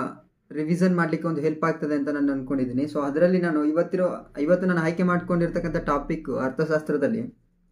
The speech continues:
ಆರ್ಥಿಕ ವಲಯಗಳು ಅಂತ ಕಂಡು ಬರ್ತವೆ. ನಮ್ಮ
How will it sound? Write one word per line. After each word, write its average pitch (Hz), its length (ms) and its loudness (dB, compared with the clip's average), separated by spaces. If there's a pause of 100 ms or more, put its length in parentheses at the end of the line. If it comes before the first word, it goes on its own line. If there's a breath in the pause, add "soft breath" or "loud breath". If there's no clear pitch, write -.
(720 soft breath)
ಆರ್ಥಿಕ 185 360 2
ವಲಯಗಳು 175 420 8
ಅಂತ 160 180 0
ಕಂಡು 165 260 0
ಬರ್ತವೆ. 127 480 -4 (1300)
ನಮ್ಮ 160 380 -4